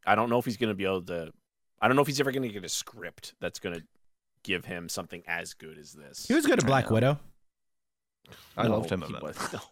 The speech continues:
Speaker 2: He was fine. I
Speaker 3: No,
Speaker 2: liked
Speaker 3: he
Speaker 2: him.
Speaker 3: was great in that.
Speaker 2: I didn't like the movie, but I thought he was fine in it.
Speaker 3: Are you
Speaker 2: Um,
Speaker 3: calling me a liar?
Speaker 2: he was all right as Hellboy, I guess. That movie was just terrible.
Speaker 3: Eh,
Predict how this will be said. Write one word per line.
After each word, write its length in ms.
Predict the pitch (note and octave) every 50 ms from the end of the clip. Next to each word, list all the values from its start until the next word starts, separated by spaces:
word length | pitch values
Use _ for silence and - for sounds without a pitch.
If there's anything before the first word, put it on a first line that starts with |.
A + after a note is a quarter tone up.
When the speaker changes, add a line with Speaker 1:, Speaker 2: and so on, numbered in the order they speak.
| _ - -
Speaker 2:
He 160 | D#4+ F4+ G4
was 180 | F#4+ F4 -
fine. 360 | - - B2 A2 A2+ C#3 F#3+ - - - _ _ _ _ _ _
I 100 | - -
Speaker 3:
No, 40 | D#4+
Speaker 2:
liked 200 | - E3+ D#3+ -
Speaker 3:
he 40 | F#3+
Speaker 2:
him. 60 | G3 -
Speaker 3:
was 140 | F4+ C#4+
great 320 | - - G4 F4+ C#4 E3+ -
in 60 | E2
that. 180 | D2+ D2 - -
Speaker 2:
I 80 | E3+ G3
didn't 160 | F#4+ F#4 A#3
like 140 | G#3 F#3+ -
the 80 | C#3+
movie, 260 | C3+ E3+ A#3 A3+ C#3+
but 220 | B2 A#2+ C3 A#2+ B2
I 80 | C3
thought 240 | D3 - D3+ D3+ B2
he 80 | C3 E3
was 160 | F3+ C3 -
fine 240 | - G#2 A2 A#2 C3
in 100 | C#3+ E3+
it. 100 | F#3+ - - _ _ - - - -
Speaker 3:
Are 200 | - C#3 C#3 C#3 C3+
you 60 | C3+
Speaker 2:
Um, 40 | C3
Speaker 3:
calling 440 | B2+ - - A#2+ C3+ D#3+ E3+ E3 D#3+
me 100 | D3+ C3+
a 60 | G#2+
liar? 520 | E2+ D2+ - - - F2 A2+ C#3 D#3+ D#3+ - - - _ - -
Speaker 2:
he 160 | E3 F#3+ A#3
was 560 | B3 B3+ B3 A#3 G#3+ E3+ - - - - - - _ _ _ _ _ _ _ _ _ _ _ _ _ _
all 340 | C3+ C3+ C#3+ D3+ D#3 D#3 D3+
right 300 | C#3 B2+ B2 D3 E3+ F#3
as 200 | G3 G3+ F#3+ -
Hellboy, 500 | G3 F#3+ G3+ G3+ G3 A3 G3+ G#3+ G#3+ G#3+
I 80 | G#3+ G3+
guess. 340 | G3+ G#3 G#3+ A#3 A3+ - -
That 180 | - F3+ F3+
movie 200 | D#3 C#3 D#3 D3+
was 80 | B2 F#2
just 180 | - A2 - -
terrible. 360 | - A#2+ B2+ C3+ C3+ C3 B2+
Speaker 3:
Eh, 200 | B2 G2+ G#2+ -